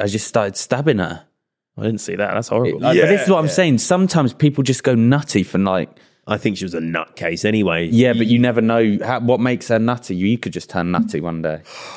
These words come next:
Speaker 3: Oh my God.
Speaker 2: Oh,
Speaker 3: This is
Speaker 2: God.
Speaker 3: brilliant. This is a personal story, yeah, that I know
Speaker 2: <laughs> This is
Speaker 3: personally.
Speaker 2: gonna be bad.
Speaker 1: Okay.
Speaker 3: Okay, so this is fantastic.
Speaker 2: Go on.
Speaker 3: Talking of nut jobs, um, I know someone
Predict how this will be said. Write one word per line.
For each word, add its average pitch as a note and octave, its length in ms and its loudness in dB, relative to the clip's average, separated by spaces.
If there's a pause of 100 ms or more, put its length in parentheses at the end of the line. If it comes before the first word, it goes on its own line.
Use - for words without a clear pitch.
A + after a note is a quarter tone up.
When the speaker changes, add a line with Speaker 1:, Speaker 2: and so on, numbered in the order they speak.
(400)
Speaker 3:
Oh C3+ 120 4
my G2+ 200 0
God. - 500 -4
Speaker 2:
Oh, G#2+ 80 0
Speaker 3:
This B2 180 2
is G2+ 60 -4
Speaker 2:
God. F2 160 -2
Speaker 3:
brilliant. G2+ 260 0
This C3 160 0
is A2+ 120 -2
a - 40 -2
personal B2 600 2
story, A2 720 0
yeah, F#2+ 300 -2 (100)
that - 100 6
I A2+ 140 0
know A#2+ 260 2
Speaker 2:
<laughs> - 0 -
This D3+ 180 2
is D3+ 60 4
Speaker 3:
personally. A2 460 0
Speaker 2:
gonna F#2 100 -6
be F2+ 80 -14
bad. F2+ 260 -4
Speaker 1:
Okay. - 100 -4
Speaker 3:
Okay, F#2+ 280 -2
so A2 140 0
this A#2 160 0
is F2+ 80 -8
fantastic. F2 720 -8
Speaker 2:
Go D2+ 120 2
on. D#2+ 100 -2 (200)
Speaker 3:
Talking C3+ 260 2
of F#2+ 80 0
nut G2 220 -2
jobs, - 340 -16 (400)
um, G2 240 0 (400)
I A2+ 140 2
know A#2+ 280 4
someone F2+ 600 -10